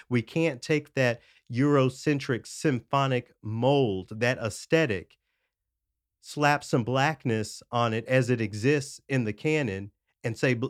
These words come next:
Happy Black History Month," and leave it at that.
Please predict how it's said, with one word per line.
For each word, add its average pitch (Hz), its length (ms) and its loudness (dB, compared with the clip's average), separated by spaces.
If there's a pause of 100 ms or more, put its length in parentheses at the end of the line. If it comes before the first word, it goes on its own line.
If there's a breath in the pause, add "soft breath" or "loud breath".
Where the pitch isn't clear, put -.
Happy 135 280 -4
Black 120 280 -2
History 139 320 -4
Month," 101 280 -6 (180)
and 113 140 -6
leave 120 180 -2
it 110 100 -6
at 98 160 -6
that. 98 240 -8